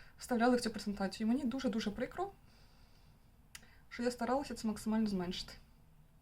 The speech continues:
Ну, але,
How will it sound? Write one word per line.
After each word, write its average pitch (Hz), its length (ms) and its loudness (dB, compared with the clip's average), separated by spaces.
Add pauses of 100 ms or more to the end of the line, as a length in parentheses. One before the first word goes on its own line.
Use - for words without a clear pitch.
(680)
Ну, 233 160 -6 (1080)
але, 240 260 -2